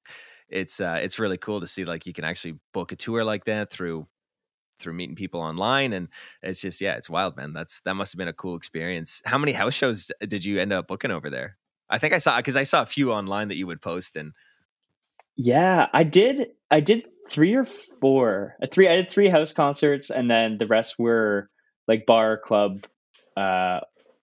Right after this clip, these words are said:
Speaker 2: type of, type of events, or, like, one, I think one was, like, an open air kinda concert in the park type of deal. Um, but yeah, three of them were, were proper, like, house concerts, uh, which are, which I don't know about you, uh, Hunter, but I think they're, like, outside of, like, a,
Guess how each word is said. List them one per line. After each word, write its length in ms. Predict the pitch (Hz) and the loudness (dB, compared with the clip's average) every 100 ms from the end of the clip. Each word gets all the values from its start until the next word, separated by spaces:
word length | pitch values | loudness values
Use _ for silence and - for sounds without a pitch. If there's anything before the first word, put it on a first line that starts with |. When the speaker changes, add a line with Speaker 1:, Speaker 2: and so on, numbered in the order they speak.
| _ _ _ _ | _ _ _ _
Speaker 2:
type 220 | - 104 | 0 2
of, 200 | 98 90 - - | 2 -4 -8 -12
type 180 | 98 95 | -8 -4
of 100 | 92 | -2
events, 360 | 90 85 85 | -2 -2 -2
or, 120 | 90 90 | 0 2
like, 200 | 87 - | 0 0
one, 140 | 95 | 2
I 80 | 87 | 2
think 140 | 101 | 2
one 120 | 90 | 0
was, 100 | 87 | 0
like, 120 | 95 85 | 0 0
an 60 | |
open 220 | 71 90 | 0 2
air 340 | 90 87 85 - - | 2 4 2 -2 0
kinda 180 | 92 87 | 2 4
concert 280 | 95 101 101 | 2 4 0
in 60 | |
the 60 | 92 | 2
park 260 | 90 85 | 2 2
type 200 | - 90 | 4 2
of 60 | 95 | 4
deal. 260 | 95 90 92 - - - _ - | 2 2 0 -8 -20 -20 _ 0
Um, 380 | 95 92 87 82 _ _ - | 4 4 2 -4 _ _ 2
but 100 | 117 | 4
yeah, 160 | 92 92 - | 4 0 -2
three 120 | 120 | 2
of 60 | 107 | 2
them 120 | 101 | 2
were, 240 | 92 90 | 0 0
were 180 | - 90 | -2 -4
proper, 440 | - 82 87 87 87 | 0 -2 2 2 2
like, 200 | 85 - - - | 0 -4 -14 2
house 160 | 113 - | 2 4
concerts, 600 | 101 92 87 - - - - _ _ _ _ - | 0 0 -4 -6 -14 -16 -20 _ _ _ _ -12
uh, 200 | 90 - - - | -8 -8 -10 -12
which 200 | - 107 | -4 4
are, 320 | 110 98 92 - | 6 4 0 0
which 500 | 139 156 156 - - - _ - | 4 6 4 -2 -2 -10 _ 4
I 100 | 151 | 4
don't 140 | 185 | 6
know 80 | 190 | 4
about 220 | 175 170 | 4 4
you, 340 | 151 160 160 156 | 4 2 0 2
uh, 160 | 131 127 | 2 2
Hunter, 220 | 127 123 | 0 0
but 120 | 104 | 0
I 60 | 104 | 0
think 160 | 143 | 0
they're, 140 | 147 139 | 2 2
like, 180 | 120 - _ _ _ _ - | 0 -4 _ _ _ _ 0
outside 300 | 147 160 170 | 2 4 2
of, 80 | 185 | 2
like, 120 | 156 | 2
a, 340 | 139 123 113 | 4 4 0